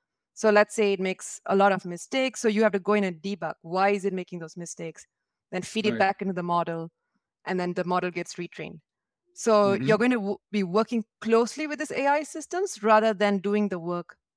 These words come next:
Speaker 1: yourselves, which is probably a good thing, because humans tend to get very distracted, um, and bored on repetitive tasks.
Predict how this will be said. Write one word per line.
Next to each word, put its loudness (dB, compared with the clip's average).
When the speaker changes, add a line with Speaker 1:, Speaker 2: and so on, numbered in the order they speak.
Speaker 1:
yourselves, -2
which -2
is -2
probably 0
a 0
good -4
thing, -4
because 0
humans -2
tend 0
to -4
get -2
very 2
distracted, -4
um, -2
and -6
bored 0
on -4
repetitive -8
tasks. 2